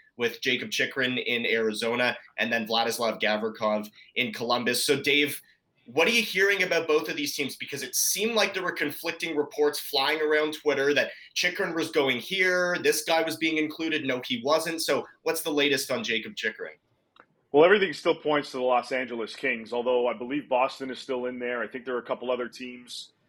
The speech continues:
Speaker 2: some reports suggesting Columbus and, and a couple others trying to make something work. 'Cause remember, it's not just cup contending or playoff contending teams that want this guy. He's got two more years left on his contract, so he's controllable. Um, so you're getting an asset here that you have for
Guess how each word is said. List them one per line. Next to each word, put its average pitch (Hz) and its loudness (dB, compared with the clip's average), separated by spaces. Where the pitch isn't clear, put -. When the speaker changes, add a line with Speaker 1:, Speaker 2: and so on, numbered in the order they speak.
Speaker 2:
some 131 -4
reports 131 0
suggesting 120 -2
Columbus 131 4
and, 117 -8
and 120 -6
a 113 -4
couple 123 -2
others 120 0
trying 123 -2
to 120 -12
make 117 -6
something 117 -8
work. 139 2
'Cause 104 -14
remember, 123 0
it's 117 -10
not 156 4
just - -8
cup - -2
contending 131 0
or 113 -2
playoff 127 4
contending 113 -4
teams 147 -6
that 117 2
want 110 -2
this 104 -10
guy. 104 4
He's 139 -8
got 143 4
two 160 -6
more 139 0
years 123 -2
left 127 2
on 117 -4
his 101 -8
contract, 123 -2
so 113 -6
he's 117 -6
controllable. 113 -2
Um, 113 6
so 120 -10
you're 120 -6
getting 135 0
an 117 -2
asset 120 -2
here 117 -8
that 104 -4
you 113 -10
have 123 2
for 113 -4